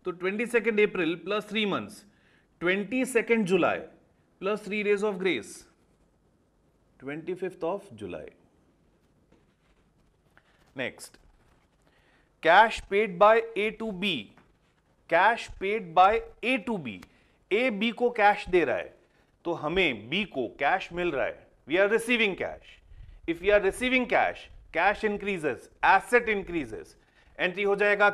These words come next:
cash account debit to A, cash debit to A, A के अकाउंट में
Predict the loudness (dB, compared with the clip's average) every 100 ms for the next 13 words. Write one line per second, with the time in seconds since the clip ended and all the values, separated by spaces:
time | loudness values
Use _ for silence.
0 | 4 6 6 4 2 4 4 4 4 4
1 | 0 -4 -10 -8 -4 -4 -6 -20 _ _
2 | _ _ _ _ _ _ _ _ _ _
3 | -6 -2 0 -2 -6 -16 -16 -8 -6 -2
4 | -4 -6 -14 _ _ _ -10 -10 -10 -12
5 | -8 -8 -8 -18 _ _ _ _ _ _
6 | _ _ _ _ _ _ _ _ _ _
7 | _ _ -2 -2 0 -4 -2 -6 -6